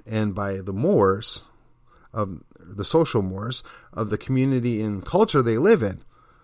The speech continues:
But it still doesn't make it okay. It still isn't right. It's still not acceptable. You shouldn't get a free pass. If the roles were reversed,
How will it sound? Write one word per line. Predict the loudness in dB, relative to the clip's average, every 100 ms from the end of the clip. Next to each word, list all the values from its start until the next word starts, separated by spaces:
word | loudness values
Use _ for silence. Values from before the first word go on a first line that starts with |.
| _ _ _ _ _ _ _ 0
But | 4 6
it | 4
still | 2 4
doesn't | 4 4 4
make | 4 4 4
it |
okay. | 2 2 2 0 -2 -12 -20 _ _ _ _ _
It | -4
still | 2 6 6
isn't | 6 4 0
right. | -2 -2 -4 -10 -20 -10
It's | -2
still | 4 4
not | 4 2
acceptable. | 0 0 2 0 0 -4 -4 -10 -14 -4
You | 0
shouldn't | 4 4 4 6
get | 6
a | 6
free | 2 2 10
pass. | 10 10 4 -2 -4 -4 -4 -10 _ _ _ _ -20 -20 -20 _ _ _ _ _ _ _ _
If | 12 12 10 -10 -20 _
the | 6
roles | 10 10 10 8
were | 8 8
reversed, | 8 6 10 12 12 10 2